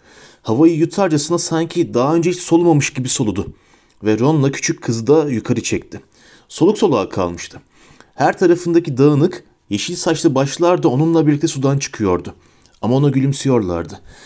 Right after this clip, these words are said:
Tribünlerdeki kalabalık büyük gürültü çıkarıyordu. Bağırıp haykırıyorlardı. Hepsi ayakta gibiydi. Harry onların Ron'la küçük kızın ölmüş olabileceği izlenimine kapıldıklarını düşündü.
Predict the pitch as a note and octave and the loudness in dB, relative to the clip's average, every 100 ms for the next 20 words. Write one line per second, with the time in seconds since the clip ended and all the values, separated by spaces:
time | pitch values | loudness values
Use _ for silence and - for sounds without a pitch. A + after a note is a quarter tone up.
0 | - - A2 A#2+ C#3 D3+ D3+ E3+ D3+ E3+ | -20 -8 -2 0 2 2 2 2 0 2
1 | C#3 D#3 E3 - D#3 E3 D3+ D3 C#3+ - | 4 4 2 0 -2 2 4 4 2 -4
2 | - C3 A2 F#2+ F2 - _ _ - G2+ | 0 2 4 2 -2 -14 _ _ -6 -2
3 | A2 D3 C#3+ - - - A2+ - D#3+ D#3 | 0 -2 -4 -16 -10 -2 -2 2 4 4
4 | A#2+ G2 E2+ F2+ G2 - - - F3+ F#3+ | 4 0 -2 -6 -16 -20 -20 -4 -2 0
5 | - F#3+ F3 F3 E3+ C#3 A#2 G2 F2+ - | 0 2 0 2 2 4 2 0 -4 -8
6 | _ _ _ - D3+ F3+ D3+ F3 D3+ D3+ | _ _ _ 0 2 2 2 4 4 4
7 | F#3 - _ - _ _ _ _ - A2 | 0 -6 _ -20 _ _ _ _ -8 0
8 | C#3 F3 F3+ F3+ G#3 - F3 E3+ C3 C#3+ | 2 4 0 0 -6 -2 -2 0 2 2
9 | F3+ F#3 E3 D3+ D#3 D3+ D#3 C#3+ D#3 D#3 | 4 4 4 4 2 4 4 2 0 0
10 | D3 C#3+ B2+ A#2 A#2+ A2 G2+ G2 G2 F2 | -2 0 0 0 0 0 0 -4 -6 -8